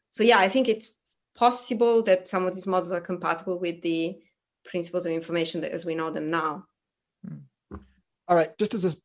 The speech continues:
Speaker 3: side note, we are at an hour and a half, so it might be good to start wrapping this up and let
Speaker 1: Yeah.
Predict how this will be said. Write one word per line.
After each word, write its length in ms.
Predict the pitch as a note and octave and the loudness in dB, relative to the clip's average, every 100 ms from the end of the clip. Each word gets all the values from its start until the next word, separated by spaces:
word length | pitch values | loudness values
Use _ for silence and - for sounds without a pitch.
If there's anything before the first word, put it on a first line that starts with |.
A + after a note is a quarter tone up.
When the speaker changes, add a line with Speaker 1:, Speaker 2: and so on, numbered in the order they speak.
| _ | _
Speaker 3:
side 300 | - F3+ F3 | 0 2 4
note, 260 | D#3+ D#3 D#3 | 4 4 2
we 160 | D#3+ | 2
are 180 | E3+ D#3+ | 4 2
at 320 | D#3 D3+ C#3+ _ _ | 0 -2 -2 _ _
an 120 | D3+ | -2
hour 240 | D3 D3+ C#3+ | 0 2 0
and 100 | C3+ | -2
a 40 | |
half, 500 | B2 C3+ B2 - - _ | -6 -6 -6 -10 -20 _
so 480 | - C#3+ C3 A#2+ B2 _ _ _ _ | -4 -2 -2 -4 -14 _ _ _ _
it 180 | D#3 C#3+ _ _ D3+ | -10 -10 _ _ -10
might 240 | D#3+ D#3+ C#3 | -2 -2 2
be 220 | D3 C#3 B2+ _ | 0 0 -10 _
good 180 | D#3 D3+ | 0 0
to 80 | C#3 | 0
start 240 | - C#3 | -2 -2
wrapping 300 | C#3 C#3+ D3 | -2 -2 0
this 180 | C#3+ - | -2 0
up 180 | C#3 B2 | -2 -2
and 280 | C3 C3 A#2 _ | -6 -6 -10 _
let 160 | C#3 | -6
Speaker 1:
Yeah. 160 | F#3 G3+ | -2 -2